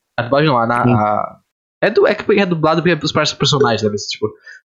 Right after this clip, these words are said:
Speaker 1: a, a narração original do filme é muito foda. Tem o Andy Samberg como Johnny, Jo-, como Johnny. Andy Samberg,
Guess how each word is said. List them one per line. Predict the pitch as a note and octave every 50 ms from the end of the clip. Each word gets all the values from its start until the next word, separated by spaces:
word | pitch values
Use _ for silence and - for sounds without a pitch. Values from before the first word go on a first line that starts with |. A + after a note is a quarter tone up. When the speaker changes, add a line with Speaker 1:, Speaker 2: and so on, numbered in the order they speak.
| -
Speaker 1:
a, | B2 B2 B2+ B2+ - B2+
a | B2+
narração | C3+ C3 C3+ C3+ B2 - - D#3+ F3+
original | G#3 G3 E3 D3 C#3 C3+ D3
do | D3+
filme | C#3 - C3 C3+
é | D#3
muito | F3 G#3 - -
foda. | - B4 A#4+ G#4 - -
Tem | D#3 D#3 D#3
o | D3+
Andy | D3+ E3 E3+ F3
Samberg | - - D#3 D3+ F3 G3+ - E4 -
como | - G#3 F3+ D#3+ C3+
Johnny, | B2 B2+ C#3 F3+ D4+ G4+ G#4 F#4+ - - _ -
Jo-, | C3 A#2+ C3 G3
como | - - C3+ C3 B2+
Johnny. | A#2 A#2+ B2 D#3 A3 C#4+ - _ -
Andy | C3 B2 B2+ A#2+
Samberg, | C#3+ C#3 C#3+ D3 D3 C#3 A#2+ -